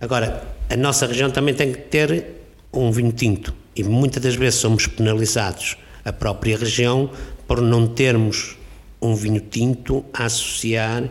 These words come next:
ao, aos nosso, à nossa qualidade que nós temos nos brancos. Eh,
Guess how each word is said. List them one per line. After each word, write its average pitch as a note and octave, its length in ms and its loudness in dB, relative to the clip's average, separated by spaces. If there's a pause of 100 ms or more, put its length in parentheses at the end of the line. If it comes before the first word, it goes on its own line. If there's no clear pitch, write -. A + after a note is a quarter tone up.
(400)
ao, A#2 300 -4
aos A2 120 -2
nosso, A#2 520 0
à A#2 120 0
nossa A#2+ 360 0
qualidade A2+ 580 -2
que - 80 -6
nós A2+ 220 0
temos A#2 260 0
nos A2+ 160 -2
brancos. F2 460 -4 (760)
Eh, A#2 640 2